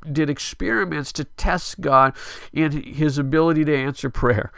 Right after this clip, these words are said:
And I, I just thought that was kinda cool from a really practical standpoint, that he was comfortable saying, "God, I wanna see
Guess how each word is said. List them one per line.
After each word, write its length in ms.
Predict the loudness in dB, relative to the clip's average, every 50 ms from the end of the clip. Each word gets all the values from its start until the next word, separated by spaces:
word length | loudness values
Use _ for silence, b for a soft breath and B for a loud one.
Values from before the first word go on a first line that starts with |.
| B B B -8 -8 B 4
And 160 | 6 8 8
I, 280 | 8 6 4 4 2 2
I 60 | 2
just 160 | 2 0 2 4
thought 120 | 6 6
that 80 | 6 6
was 100 | 4 4
kinda 180 | 2 2 2
cool 380 | 2 2 2 4 6 6 6 4 2
from 180 | 0 -2 -2
a 60 | 0
really 180 | 0 2 0 0
practical 540 | 2 4 6 6 6 4 2 -4 -6 -6 -6
standpoint, 680 | -2 0 0 0 0 0 0 -2 -2 -2 -2 -4 B B B B B B 2
that 160 | 2 4 4
he 220 | 2 2 4 4 6
was 200 | 6 6 4 2
comfortable 720 | 0 0 2 2 2 0 -2 -4 -4 -2 0 0 0 0 B B B B B
saying, 280 | -2 2 2 2 4
"God, 260 | 4 8 10 10 10 10
I 160 | 8 8 8
wanna 220 | 6 6 4 2
see 260 | 0 -2 -6 -4 -2